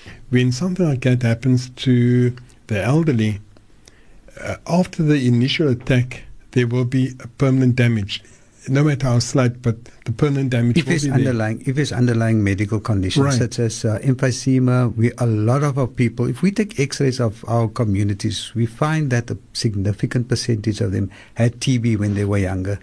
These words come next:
Speaker 1: Right.
Speaker 2: Um, we know that over a third of our people over the age of fifty have diabetes.
Speaker 1: Hmm.
Speaker 2: Most of them know it, but a lot of them don't know it,
Speaker 1: Right.
Speaker 2: uh,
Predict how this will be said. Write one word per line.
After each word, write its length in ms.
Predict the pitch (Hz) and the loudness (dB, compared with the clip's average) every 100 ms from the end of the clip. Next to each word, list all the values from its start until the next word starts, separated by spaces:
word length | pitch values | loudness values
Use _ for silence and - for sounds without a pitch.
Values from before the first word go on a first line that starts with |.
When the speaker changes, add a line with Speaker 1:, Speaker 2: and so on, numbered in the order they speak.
| - | -4
Speaker 1:
Right. 360 | 113 107 123 139 | -2 0 0 0
Speaker 2:
Um, 240 | 117 117 113 | 0 2 2
we 140 | 123 | 2
know 420 | 117 107 117 131 110 | 2 2 2 0 -2
that 260 | 104 101 - - - | -2 -2 -6 -8 -2
over 220 | 127 127 | 0 0
a 40 | |
third 360 | 120 - 147 131 | -2 -2 -2 0
of 160 | 117 110 | 0 0
our 120 | 101 | -2
people 400 | - 117 110 113 | -2 -2 0 -2
over 180 | 104 107 | 0 0
the 140 | 98 | 0
age 140 | 101 104 | -2 -2
of 120 | 98 - - - | -4 -6 -12 -12
fifty 560 | - 131 120 - 101 85 | -4 -2 -2 -2 -4 -2
have 200 | - 98 | -4 -2
diabetes. 640 | 101 87 101 95 95 - - | -2 -2 -4 -4 -6 -6 -2
Speaker 1:
Hmm. 120 | 120 92 - - | -2 -2 -10 -4
Speaker 2:
Most 240 | - 147 151 | 0 0 0
of 80 | 135 | -2
them 160 | 113 | 0
know 160 | 98 117 | 0 0
it, 140 | 135 | -2
but 180 | 101 95 | -4 -4
a 40 | |
lot 220 | 95 98 120 | -2 0 0
of 120 | 120 | 0
them 140 | 110 | 0
don't 220 | 92 107 | 0 0
know 140 | 101 98 | 0 -2
it, 220 | 101 - | -2 -2
Speaker 1:
Right. 180 | 113 101 | 0 0
Speaker 2:
uh, 120 | 98 | -2